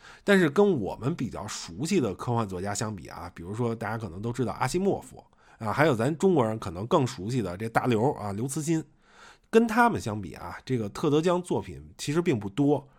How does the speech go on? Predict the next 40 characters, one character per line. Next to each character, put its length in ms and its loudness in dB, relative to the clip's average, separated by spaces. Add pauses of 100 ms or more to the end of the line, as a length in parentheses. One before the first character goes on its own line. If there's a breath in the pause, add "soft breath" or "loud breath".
(140 loud breath)
而 100 -2
且 140 2
只 300 -2
写 180 2
短 240 -8
篇 320 -8 (500 soft breath)
啊。 160 0
当 220 10
然 140 10
呢， 160 4
前 200 2
面 160 6
说 160 2
的 80 6
这 120 2
两 200 -4
位 120 -2
也 320 -8
写 340 -2
短 140 -6
篇 120 -2
小 140 -2
说， 260 -2 (320 soft breath)
但 160 4
是 120 2
呢， 100 2
这 100 2
两 200 0
位 120 -2
可 140 -10
能 160 -6
鸿 220 -2
篇 200 4
巨 140 -2
制 140 0
更 160 0
多 180 4
一 80 4
点 140 -8
儿。 120 -16